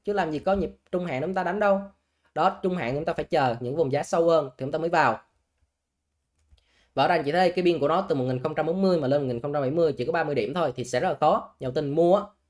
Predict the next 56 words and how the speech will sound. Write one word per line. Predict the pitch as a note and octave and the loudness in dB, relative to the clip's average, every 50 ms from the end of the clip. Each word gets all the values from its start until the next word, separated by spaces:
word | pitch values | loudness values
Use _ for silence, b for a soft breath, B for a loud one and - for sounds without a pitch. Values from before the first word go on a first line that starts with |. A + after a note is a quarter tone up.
| _ _ | _ _
thắng | - D#3+ F#3+ G#3+ | -2 -2 -2 -2
thì | - D3+ | -2 -2
thắng | D#3+ F#3+ | -2 0
ít | G#3+ A3 - | -2 -2 -2
nhưng | F#3 F3 | -2 -2
mà | D#3 C3+ | -2 -2
thua, | - E3 D#3+ | -2 -2 -4
thua | F3 E3 | -2 0
nhiều. | E3 E3+ D#3+ C3 A2+ - - - | 2 2 2 2 0 -2 -6 -6
Em | D3+ D3+ | -4 -2
ví | F#3 G3 | 0 0
dụ | E3+ B2+ A#2 | 2 0 0
như | C3 D3 D3+ | 0 -2 0
giai | D3+ D#3 C#3 | 2 2 2
đoạn | A2+ A2+ A#2 | 2 2 -2
phía | F3 | 0
trước | F3 G3+ A3 A#3 | 2 2 4 4
đi, | G#3 E3+ - - | 4 2 0 -2
anh | - D#3 | -8 -6
chị | D3 C#3 | -4 -2
nhà | D3 D3+ C#3 | -2 0 0
đầu | C3+ | 2
tư | D3+ E3 E3 | 2 2 4
mua | E3+ F3+ E3+ E3+ D#3+ | 4 6 6 4 4
ví | E3+ G3 G#3+ | 2 -2 -2
dụ | F3 C3+ | 0 0
như | C3+ D3 C#3 | 0 0 0
con | - E3 D#3+ D#3 D#3 D3+ | 2 2 2 2 2 2
gì | C3+ | 0
à? | A#2+ A2 - b b b b b b b | 0 0 -2 b b b b b b b
Con, | - D#3 D#3 D3+ D#3 D#3 | 2 2 2 2 2 2
ờ, | D3+ D3+ D3+ D3+ - b b b b | 2 0 0 -2 -6 b b b b
con | - E3 G3 | -4 -2 -2
S | G#3+ - - - F3+ F3+ | -2 -4 -4 -2 0 0
I | F3+ F3 | 2 2
đi, | F3+ F3+ | 0 0
nhà | F3 | -2
đầu | D#3 D3+ | -2 -2
tư | - F#3 | -2 -2
mua | F3 E3+ F#3+ G3+ G3+ D3+ - - - _ _ - | 0 2 4 4 4 4 2 -2 -10 _ _ -4
đúng | G3 G3+ A#3 B3+ | -2 -2 0 2
điểm | F#3 B2+ - E3+ F#3 - _ _ - | 2 2 2 0 -4 -10 _ _ -6
để | B2 D3 | -2 0
lướt | F3 G#3+ - G#3 | 2 2 0 0
ngắn | A3 A3 A3+ | -4 -6 -4
hạn | F3 C3+ C3+ D#3 D3+ D#3 | -2 -2 -4 -4 -6 -6
nhưng | E3+ F#3+ | -4 -2
mà | F#3+ D#3+ D3 - - | -2 -2 -2 -4 -6
lãi, | C#3 B2 D3 G3 | -4 -2 0 0
lãi | F3+ D3 | 0 0
được | - G3 F3+ | -2 -2 -2
bao | F#3 F#3+ | 0 2
nhiêu? | G3+ G#3 F#3+ D#3+ - - | 2 2 2 0 -4 -6
Lãi | C#3+ C3+ D3+ | -4 -2 -2
rất | G3 A#3+ - | -2 -2 -2
ít. | - A#3+ | -4 -6